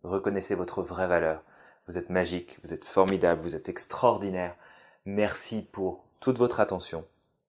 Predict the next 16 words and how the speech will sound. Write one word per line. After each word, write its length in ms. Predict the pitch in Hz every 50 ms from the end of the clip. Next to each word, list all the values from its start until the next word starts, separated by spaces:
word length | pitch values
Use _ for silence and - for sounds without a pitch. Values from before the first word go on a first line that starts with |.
| _ _ _ _ _ _ _ _ _ -
Et 60 | -
j'espère 340 | 90 101 92 - - 104 95
vous 120 | 92 95
avoir 180 | 95 90 90 87
inspiré 300 | 87 87 - - - 90
avec 160 | 82 85 85 87
cette 220 | - - - -
nouvelle 200 | 90 85 80 78
capsule. 440 | - 76 - - - 90 87 87 87 - - - - - - _ _ _
Et 80 | - 110
je 60 | 104
vous 60 | 104
dis 120 | 101 92 95
à 100 | 87 - - _ _ _
très 340 | - - - - 127 117 113
bientôt 500 | 107 101 95 92 - 90 82 78 78